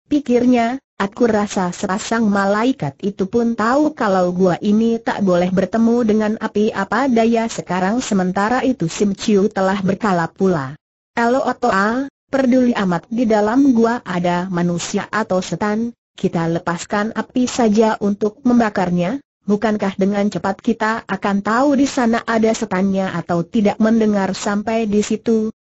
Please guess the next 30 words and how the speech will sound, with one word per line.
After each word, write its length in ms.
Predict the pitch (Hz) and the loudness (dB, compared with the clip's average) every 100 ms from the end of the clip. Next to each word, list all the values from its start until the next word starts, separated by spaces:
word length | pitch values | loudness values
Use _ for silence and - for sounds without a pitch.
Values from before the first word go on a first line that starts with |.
| _ | _
Tio 240 | 247 240 | 0 2
Sam 400 | 233 - 240 262 | 0 -2 0 0
Koh 160 | 269 185 | 0 -4
segera 480 | - 226 208 196 180 | -2 0 2 2 0
menarik 560 | 180 190 196 254 277 | 0 0 0 -2 -2
tangan 400 | - 202 214 208 | -4 -2 0 -2
Hoa 320 | 196 185 214 214 | -2 -4 -4 -4
Tian 320 | 247 247 262 240 | -2 0 0 0
Hang 240 | 240 277 | 0 0
serta 480 | - 220 214 262 262 | -2 -4 -2 -2 0
Hoa 400 | 214 - 190 196 | -2 -2 -2 -2
En 160 | 185 | -2
dan 160 | 190 190 | 0 2
meloncat 560 | 196 185 175 190 185 190 | 0 0 0 -2 -2 0
mundur 480 | 208 202 240 269 | 2 2 2 0
ke 80 | 269 | -2
belakang. 680 | 185 180 147 - 143 131 147 _ _ _ _ | -2 0 -2 -4 -6 -6 -12 _ _ _ _
Hoa 400 | - 202 220 240 | -2 -2 0 -4
Tian 340 | 240 247 247 254 | -2 -2 0 0
Hang 240 | 233 220 214 | -2 -2 0
merasa 480 | 202 180 - 196 190 | 0 -2 -2 -4 -4
terkejut 480 | - 185 202 220 | -2 0 0 -2
bercampur 640 | - 185 185 202 202 196 190 | 0 -2 -2 -2 -2 -2 -4
curiga, 640 | - 214 190 190 208 226 - - | 0 0 2 2 0 -2 -8 -2
buru-buru 640 | 220 240 254 180 170 160 | 2 2 2 2 0 0
ia 320 | 247 240 233 | 0 2 2
berkelebat 640 | 208 202 - 196 180 175 170 | 0 0 0 0 2 -2 -2
ke 160 | 202 | -4
sisi 320 | - 220 - 196 | -2 -4 -2 -2
ibunya. 480 | 180 180 180 151 | 0 0 0 -2